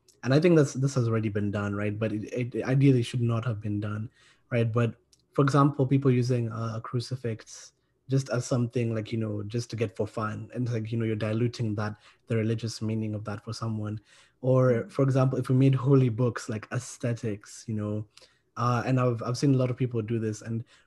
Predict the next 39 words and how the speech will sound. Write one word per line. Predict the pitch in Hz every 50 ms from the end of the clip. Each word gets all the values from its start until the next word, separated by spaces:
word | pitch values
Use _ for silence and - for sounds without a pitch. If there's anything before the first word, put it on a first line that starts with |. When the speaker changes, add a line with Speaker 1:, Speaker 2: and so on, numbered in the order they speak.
| _ _
Speaker 1:
even, | 143 147 151 151
for | - 147
example, | 135 135 131 127 131 135 135 139 135 127 123 120 120 _ _ _ _ _ _ _ _ _ _ _ _ _ _ _ _ - -
certain | - - 151 139 135 127
people | 135 147 135 - 135 131
just | 123 127 120 123
deciding | 131 127 135 123 123 117 117
to | 120 117
veil | 104 117 117 113 107
because | 101 120 117 - 143 131 107
it's | 110 104 -
cool. | - - - - 139 127 117 113 107 110
And | 117 110
it's | 107 - -
like, | 110 104 104 - -
you | 117
know, | 113 113 110 107 - _ _ _ _ _ _ _ _ _ _ _ _ _ _ _
they're | 123 123
just | 120 139 135
trying | - 160 143
to, | 131 123 117
you | 117 120
know, | 120 120
make | 120 127 135 131
it | 135 131
seem | - - 151 135
like | 123 117 110 -
it's, | 113 104 - - -
uh, | 113 117 117 117 113 113 113
something | - 139 135 120
that | 117 110
has | 131 127 120 110 107
no | 113 113 113 117 117
significance | 117 - 117 117 117 117 117 _ - 123 113 107 -
in | 110 110
any | 110 113 113 110
form | - - 123 113 110
of | 110 107
religion. | 107 107 110 113 107 107 113 110 107